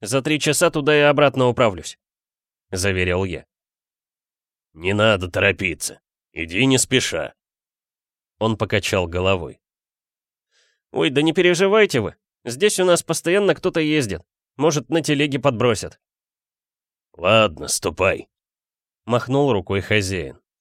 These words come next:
«Даю тебе полдня, не торопись». Я кивнул и шустро выскочил из кабинета.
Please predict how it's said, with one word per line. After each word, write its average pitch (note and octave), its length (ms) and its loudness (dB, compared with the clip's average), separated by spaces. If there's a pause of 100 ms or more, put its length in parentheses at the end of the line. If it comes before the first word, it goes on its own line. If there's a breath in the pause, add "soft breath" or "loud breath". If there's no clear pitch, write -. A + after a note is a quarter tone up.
(640)
«Даю F#2+ 280 2
тебе A2+ 260 0
полдня, G#2+ 640 2
не D#2+ 140 -6
торопись». F2 640 -4 (1200)
Я A2 300 -2
кивнул C3 580 2
и B2 140 0
шустро - 400 -2
выскочил C3 480 0
из - 240 -4
кабинета. A2+ 640 -2